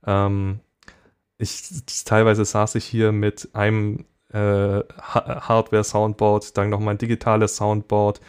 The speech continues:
f-, zwei bis vier Programme plus mein Mikrofon und Discord und das, das ist so krampfig gewesen. Wir haben's jetzt echt sehr weit runterdampfen können, dank diesem Bot, den wir gefunden haben,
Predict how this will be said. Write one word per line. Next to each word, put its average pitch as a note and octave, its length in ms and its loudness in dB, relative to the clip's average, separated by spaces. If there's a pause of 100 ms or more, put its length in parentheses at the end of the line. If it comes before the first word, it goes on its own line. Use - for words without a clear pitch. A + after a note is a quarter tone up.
(380)
f-, - 180 -20 (220)
zwei A2+ 380 2
bis A2+ 240 -2
vier A#2+ 200 2
Programme A2+ 800 2 (580)
plus A#2 260 2
mein G#2+ 200 2
Mikrofon A#2 800 0 (400)
und A#2+ 280 2
Discord A#2 600 2
und G#2 360 -2 (120)
das, - 260 -16
das G#2 180 -10
ist - 160 -6
so A#2 160 2
krampfig G2+ 600 -2
gewesen. F#2+ 440 -2
Wir G2+ 60 0
haben's G2+ 140 -4
jetzt - 400 -4
echt - 300 -6 (200)
sehr B2+ 380 2
weit A2+ 220 2
runterdampfen G2 680 0
können, G2 320 -4
dank F#2+ 200 -4
diesem G2 300 -6
Bot, - 280 -4
den F#2 100 -4
wir F2+ 140 -6
gefunden F#2+ 420 -6
haben, G2 360 -2